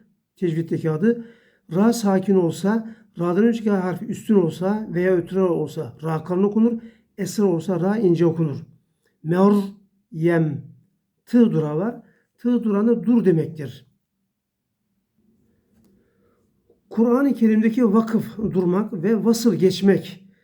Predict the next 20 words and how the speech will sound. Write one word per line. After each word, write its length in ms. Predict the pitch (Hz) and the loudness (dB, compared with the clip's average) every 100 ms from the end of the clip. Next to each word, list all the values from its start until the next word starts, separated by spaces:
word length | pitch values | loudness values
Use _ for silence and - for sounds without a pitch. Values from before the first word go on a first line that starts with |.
| _ _ _ _ - | _ _ _ _ -10
başlığı 540 | 160 165 - 185 185 | -6 -4 -2 0 2
altında 580 | 170 165 160 220 254 - _ _ _ _ _ | 0 0 0 0 -4 -10 _ _ _ _ _
hangi 320 | - 269 247 | -8 0 2
harfler 340 | 208 202 214 | 2 2 2
üzerinde 440 | 190 160 190 202 220 | 2 2 2 4 2
ne 80 | 214 | 0
kadar 260 | 202 180 | 2 2
durmamız 340 | 175 175 170 160 | 2 2 2 2
gerekiyor 500 | 170 165 202 233 208 | 0 0 0 0 0
veya 180 | 202 | -2
durmamamız 520 | 190 214 196 175 170 151 | 0 4 4 4 0 0
gerekiyor 440 | 160 160 190 240 | 0 0 -2 -4
anlatıyor. 480 | 233 190 160 147 123 - _ _ _ _ _ | 0 0 -2 -6 -12 -14 _ _ _ _ _
Mim 300 | 185 254 277 | 0 2 4
durağını 320 | 202 190 170 160 | 2 2 2 2
gördüğünüz 480 | 165 165 170 165 | 2 2 2 0
zaman 420 | 156 156 226 220 - _ _ | 0 -2 -2 -6 -12 _ _
kesinlikle 500 | 240 226 247 247 240 | -6 0 2 2 2
durulması 520 | 208 185 180 170 165 | 0 2 2 0 -2
gerekir. 600 | 151 151 139 - 135 - | -2 -2 -2 -6 -10 -12